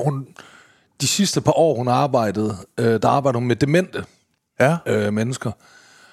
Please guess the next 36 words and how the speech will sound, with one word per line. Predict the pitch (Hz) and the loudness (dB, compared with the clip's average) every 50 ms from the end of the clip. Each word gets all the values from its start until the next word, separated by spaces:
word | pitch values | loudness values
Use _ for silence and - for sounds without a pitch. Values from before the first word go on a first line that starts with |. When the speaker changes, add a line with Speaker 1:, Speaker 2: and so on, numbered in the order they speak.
| _ _ _ _ | _ _ _ _
Speaker 1:
Og | 131 123 | -4 -2
så, | - - - - 185 180 175 170 160 | -2 -2 0 2 2 2 2 2 2
øh, | 139 127 117 117 117 113 113 117 | 2 2 2 2 2 0 0 -2
så, | - - 175 | -2 -4 -2
så | 170 - 185 | 0 -2 0
når | 170 156 143 | 2 2 2
jeg | 127 123 120 | 2 4 2
var | 120 117 113 110 - - - - - - _ | 0 0 -2 -8 -16 -20 -20 -20 -20 -14 _
træt | - - 143 147 143 | 0 2 4 4 4
af | 139 | 2
at | 110 | 2
hænge | 110 127 127 139 | 0 -2 -2 -2
ud | 151 143 | -2 -2
inde | 139 139 | -2 -4
i | 139 120 | -4 -4
byen | 147 156 147 131 117 120 | -4 -4 -2 -2 -2 -2
der, | 123 120 117 104 98 - | 0 0 -2 -4 -6 -8
så | - - 143 | -6 -6 -4
gik | - - 131 110 131 | -2 -2 -2 0 2
jeg, | 123 113 113 110 113 110 107 107 107 | 2 2 2 0 0 -2 -2 -2 -4
øh, | 107 104 104 101 - - _ _ _ _ _ _ - | -4 -6 -8 -10 -14 -18 _ _ _ _ _ _ 0
op | 131 135 - | 0 0 0
på | - 120 | -4 -4
plejehjemmet. | - - 127 123 131 135 131 123 110 113 - 82 - _ _ - | 0 2 2 2 4 2 0 0 -2 -6 -10 -14 -14 _ _ -2
Når | 151 - | 2 2
Speaker 2:
Ja. | 123 139 151 147 139 | 2 2 2 0 0
Speaker 1:
jeg | 131 120 120 | 0 2 2
vidste, | 131 - - 139 | 0 0 0 -2
min | 120 117 | -2 0
mor | 117 120 131 | 2 0 0
havde | 117 120 117 110 | 2 0 -2 -2
fri, | - - 127 127 117 107 | -2 -4 -4 -4 -4 -8
så | - 127 | -10 -8
kunne | - - 127 | -4 -2 -2
jeg | 117 113 | -2 0
køre | - 135 131 131 135 127 | 2 0 0 2 0 -4